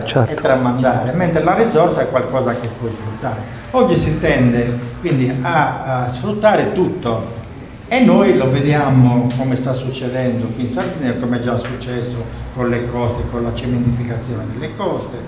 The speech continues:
Speaker 2: con la, adesso col discorso del, dell'energia, ma di tante altre cose che non ci stiamo attenti, cioè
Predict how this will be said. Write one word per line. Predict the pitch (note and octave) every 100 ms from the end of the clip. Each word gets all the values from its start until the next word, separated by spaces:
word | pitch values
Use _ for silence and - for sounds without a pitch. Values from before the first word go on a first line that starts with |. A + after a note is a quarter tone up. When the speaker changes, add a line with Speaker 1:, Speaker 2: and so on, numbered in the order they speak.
| - - -
Speaker 2:
con | - B2
la, | A#2 A#2+
adesso | B2 B2+ B2 A2
col | A#2
discorso | A2+ A2+ B2+ A#2 - A2+
del, | A#2 A2+ A2 - - -
dell'energia, | - A#2+ A#2 A2+ A#2+ F3
ma | C3
di | A#2+ C3
tante | C3+ B2 A#2+ A#2
altre | A2 B2 F3+
cose | F3 C3+ B2+ A#2+
che | E3+
non | F#3+
ci | -
stiamo | - D3+ B2 A#2
attenti, | A#2 A#2 E3 A#2+ A#2
cioè | - C3